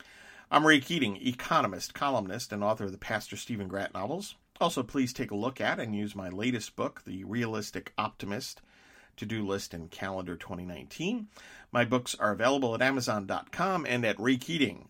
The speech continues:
Online dot com. And check out my business website, Disney Biz Journal dot com. Like and follow us on Facebook at Free Enterprise Economics and on Twitter at Free Enterprise seven, and subscribe to Free Enterprise in three minutes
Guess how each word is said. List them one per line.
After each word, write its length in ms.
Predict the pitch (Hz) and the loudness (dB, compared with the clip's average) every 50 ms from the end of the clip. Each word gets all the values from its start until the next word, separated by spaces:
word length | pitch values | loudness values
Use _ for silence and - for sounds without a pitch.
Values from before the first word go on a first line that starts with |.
| _ - | _ 0
Online 540 | 123 131 143 147 131 107 90 82 82 - - - | 2 2 4 4 2 2 0 0 -10 -16 -8 2
dot 240 | - 120 127 123 - | 4 4 4 4 0
com. 320 | - 95 - - - 107 - _ _ _ _ _ _ - - - - - | -10 -10 -10 -12 -16 -20 -20 _ _ _ _ _ _ -20 -20 -18 -6 -4
And 140 | 123 123 | -4 -2
check 200 | - - 160 - | 2 2 2 4
out 140 | 151 135 120 | 6 6 6
my 120 | 120 131 135 | 6 6 4
business 340 | 131 131 131 156 156 - | 4 0 -2 -2 -4 2
website, 580 | - 165 156 151 - - 156 151 160 - 120 117 | 6 6 6 6 8 6 6 6 6 4 -2 -2
Disney 460 | 120 139 143 135 135 139 143 143 139 | 2 2 2 2 0 -2 0 0 0
Biz 580 | 127 117 120 131 127 127 123 120 117 127 - - - | -2 2 4 6 6 6 6 4 0 -4 -8 -10 -12
Journal 400 | 110 104 104 107 104 98 95 95 | -10 -4 -2 -2 -2 -2 -2 -6
dot 280 | 92 92 90 82 - - | -4 -4 -6 -6 -6 -10
com. 340 | - - - - - - - _ _ - - - - - - - | -10 -10 -10 -12 -12 -16 -20 _ _ -20 -20 -18 -18 -18 -6 6
Like 180 | - 151 151 156 | 8 8 8 8
and 100 | 151 131 | 4 2
follow 280 | - 160 156 147 143 135 | 6 6 8 8 8 6
us 100 | 127 - | 4 2
on 140 | 117 107 | 0 0
Facebook 420 | - 165 170 170 - - 180 165 - | 2 0 0 0 0 0 -2 -2 -2
at 100 | 107 - | -6 -8
Free 180 | - 135 131 | -4 -2 0
Enterprise 520 | 127 123 117 - - 113 107 98 95 92 - | 2 2 0 0 0 0 0 0 0 -4 -10
Economics 540 | - - 107 123 160 208 214 214 - - - | -10 -2 0 2 2 2 0 -4 -6 -10 -4
and 240 | - 220 202 180 | 0 2 2 4
on 160 | 143 113 107 104 | 4 2 2 0
Twitter 320 | - 175 180 185 175 165 | -4 -4 -2 0 0 -2
at 180 | - - 90 - | -2 -4 -8 -8
Free 340 | - - - 156 165 156 | -10 -6 -6 -4 -4 -4
Enterprise 560 | - 135 131 127 123 - 135 127 123 123 123 - | -6 -8 -8 -8 -8 -6 -2 0 0 0 0 -2
seven, 320 | - 147 139 143 147 147 | -2 -2 0 -2 -2 -6
and 380 | - - 247 247 190 135 113 107 | -4 -2 0 0 0 0 -2 -4
subscribe 680 | 104 - 95 87 - - - 120 113 107 98 101 - | -4 -6 -6 -8 -8 -6 0 2 2 2 2 0 -4
to 180 | - - 71 69 | -8 -10 -10 -10
Free 320 | - - - 160 196 220 | -10 -6 0 4 8 8
Enterprise 640 | 202 165 143 - 139 127 120 113 117 113 113 104 - | 8 6 6 4 4 4 6 4 2 0 -2 -4 -6
in 160 | 95 80 - | -8 -8 -10
three 320 | - - - 127 156 180 170 | -14 -8 -4 -2 -2 0 0
minutes 480 | 151 135 127 120 - - - - - | 2 2 2 0 0 -6 -10 -10 -10